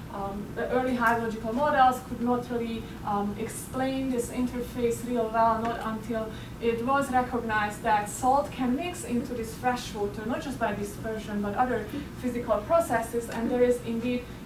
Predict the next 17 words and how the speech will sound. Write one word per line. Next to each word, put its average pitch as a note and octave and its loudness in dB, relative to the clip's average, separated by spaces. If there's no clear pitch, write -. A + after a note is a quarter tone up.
salt B3 0
flux - 2
across A#3+ -4
groundwater G3+ -6
flow G3+ -6
lines. G#3 -4
And, A3+ 2
and A3 -4
so A3 2
after - 2
this - -4
was B3 -10
recognized, A3 -10
it G#3 -10
became A#3+ -6
clear B3+ -4
then G#3 -2